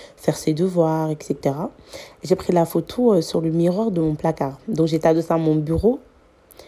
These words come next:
et j'ai pris la photo, en fait. Donc, sur le miroir, on ne voyait pas ma tête parce que mon, enfin, mon téléphone était au niveau de mon visage. Tu voyais juste, euh, bah, ma jupe avec mon haut, mes chaussures. Euh, tu apercevais vite fait mon bureau.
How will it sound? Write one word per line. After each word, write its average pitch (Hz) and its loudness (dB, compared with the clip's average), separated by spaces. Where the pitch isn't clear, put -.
et 170 4
j'ai 151 0
pris - -4
la 202 4
photo, 190 -4
en 175 2
fait. 143 0
Donc, 151 4
sur - -2
le 196 2
miroir, 196 2
on 185 4
ne 190 6
voyait 175 8
pas 185 0
ma 185 2
tête 247 2
parce 165 2
que - -4
mon, 160 2
enfin, 151 2
mon 151 2
téléphone 175 2
était 190 0
au 190 4
niveau 156 0
de 151 -2
mon 151 2
visage. 151 0
Tu - -6
voyais 170 6
juste, 190 -2
euh, 151 8
bah, 139 -2
ma 135 -2
jupe 147 0
avec 143 4
mon 139 2
haut, 165 0
mes 190 -2
chaussures. 156 -2
Euh, 190 0
tu - 0
apercevais 156 2
vite 180 -6
fait 226 2
mon 214 2
bureau. 175 2